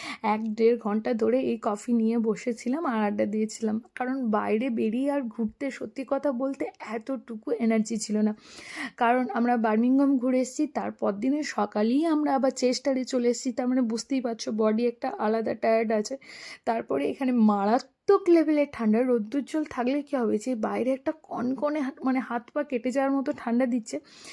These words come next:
সেই জন্য একদমই বাইরে বেরোলাম না। সবাই মিলে এখানে কফি খেতে খেতে সবাই মিলে খেলা শুরু করে দিলাম হচ্ছে উনো। সেটা হচ্ছে তিয়াসের কথা মতো। তিয়াস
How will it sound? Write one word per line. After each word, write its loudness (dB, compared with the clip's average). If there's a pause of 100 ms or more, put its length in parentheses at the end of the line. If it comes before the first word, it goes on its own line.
(260)
সেই 2
জন্য 0 (120)
একদমই 0
বাইরে 4
বেরোলাম 2
না। -4 (400)
সবাই 2
মিলে 4
এখানে 2
কফি -4
খেতে 0
খেতে -2
সবাই 0
মিলে -2
খেলা -2
শুরু -6
করে 0
দিলাম 0
হচ্ছে 0 (140)
উনো। 4
সেটা -2
হচ্ছে -2
তিয়াসের 0
কথা 0
মতো। -2 (460)
তিয়াস 0